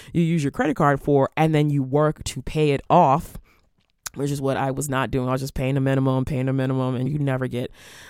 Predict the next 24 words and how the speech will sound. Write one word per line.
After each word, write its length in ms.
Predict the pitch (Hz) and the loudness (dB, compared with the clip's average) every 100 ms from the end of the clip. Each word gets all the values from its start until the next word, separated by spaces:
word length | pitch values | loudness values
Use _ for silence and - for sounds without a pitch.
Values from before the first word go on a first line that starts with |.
| - 151 | -8 -6
a 80 | |
credit 240 | - 147 139 | 0 0 2
card 200 | 143 123 | 0 0
paid 220 | 143 127 | 0 0
off 220 | 123 135 | 0 -2
by 160 | 113 113 | -6 -6
just 180 | 120 - | -6 -6
paying 240 | 135 151 | -4 -2
the 60 | 175 | 0
minimum, 460 | 196 202 147 143 | 0 2 2 0
because 200 | 139 135 | -2 -4
when 120 | 139 | -2
you 100 | 131 | -2
carry 260 | - 135 143 | -2 0 2
a 60 | 147 | 2
balance, 440 | 165 156 139 135 | 2 2 2 0
they 200 | 123 123 | -2 -2
add 220 | 127 131 | -2 0
interest 520 | 147 143 139 123 - | 0 0 -2 -2 -2
and 400 | 143 127 127 113 | -4 -4 -2 -4
you 80 | 127 | -4
just 220 | 113 113 | -6 -8
get 180 | 110 107 | -8 -8
stuck. 500 | - - 135 117 - | -8 -2 0 -2 -6